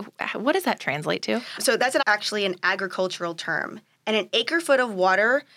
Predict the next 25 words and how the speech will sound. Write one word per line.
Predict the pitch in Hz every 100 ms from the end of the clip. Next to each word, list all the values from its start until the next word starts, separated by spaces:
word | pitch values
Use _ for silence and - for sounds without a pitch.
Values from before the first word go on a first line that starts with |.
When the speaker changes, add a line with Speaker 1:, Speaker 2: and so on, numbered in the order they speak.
| - _
Speaker 2:
typically | - 254 254 285 285 311
can | - 240 226
supply | 226 214 - 190
about | 196 190 180 -
two | - - 269 302
thousand | - - 196 208 214 208
households | 202 185 185 180 180 180 170
per | - - 180
year | 175 165 165 165 -
with | 175 175 -
water. | - - - _ _ - - _ - _ _
Speaker 1:
Wow, | 233 220
okay, | 208 214
so | 190 190 190 196 - 233 _ _ _ _ _
one | 190 233 311
acre | 247 220 196
foot | - - -
can | - 190
supply | 185 196 190
two | 190 - 220
thousand | 202 202 196
households | 190 185 190 175 180
per | - 175
year, | 175 180 180 185 -
and | 180 185 175